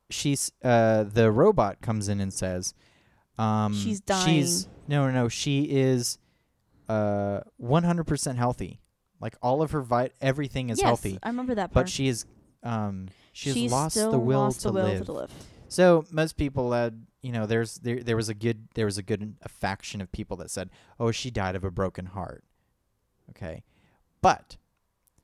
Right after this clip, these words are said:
Speaker 1: there was another theory that I found out recently where they said that, um, since robots don't know the way of the Force, okay,
Speaker 2: That they couldn't tell that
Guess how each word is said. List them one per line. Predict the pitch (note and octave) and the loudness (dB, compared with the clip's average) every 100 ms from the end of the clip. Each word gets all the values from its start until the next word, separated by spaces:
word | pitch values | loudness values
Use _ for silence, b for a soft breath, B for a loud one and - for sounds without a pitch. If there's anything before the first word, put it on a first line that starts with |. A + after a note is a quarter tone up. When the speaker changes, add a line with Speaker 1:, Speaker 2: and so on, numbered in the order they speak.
| _ _ - | _ _ -4
Speaker 1:
there | A2+ A#2+ | 0 2
was | A#2 A#2 A2 - - | 2 0 -2 -4 -8
another | G#2+ G#2 G#2 G2+ | -8 -6 -4 -6
theory | - F#3 F#3+ A2 A2 | -4 -2 0 -2 -2
that | G2+ G2 | -2 -2
I | G2 | -2
found | G2+ - D#3+ C#3+ | -4 -6 -4 -2
out | D#3 - | -4 -4
recently | A2 A#2+ - E2 F2 - _ b b b b _ | -8 -6 -8 -12 -16 -16 _ b b b b _
where | B2 A#2+ A#2 A2+ A2+ | 2 4 4 2 -2
they | B2+ B2 | -4 -4
said | B2 C#3 B2+ B2 | 0 0 0 0
that, | A#2 A2 A2 G#2+ - _ _ _ _ _ _ A#2 | 0 2 0 -2 -6 _ _ _ _ _ _ -2
um, | A2 G#2 G2 F#2+ - - | 0 0 -2 -4 -8 -8
since | - D3 C#3+ C3+ - - - _ _ _ - - | -4 0 0 -2 -4 -6 -8 _ _ _ -20 -8
robots | A#2 D#3+ G#3 G#2+ F2+ F#2 - | 4 6 6 2 0 -6 -10
don't | A#2+ C3+ C3+ | 0 0 2
know | C3 | 0
the | B2 | 2
way | A#2 B2 | 2 2
of | A#2 | 2
the | G2+ | -2
Force, | - F3 C#3 D2 - - - _ _ _ - | -8 -4 -4 -6 -12 -16 -18 _ _ _ -10
okay, | G2 F#2 G2+ - _ _ - | -8 -8 -10 -14 _ _ -6
Speaker 2:
That | F#3 F3+ | -4 -4
they | F3+ | -4
couldn't | G#3 E3+ D3 | -4 -4 -6
tell | - E3+ E3 | -6 -6 -6
that | E3 | -8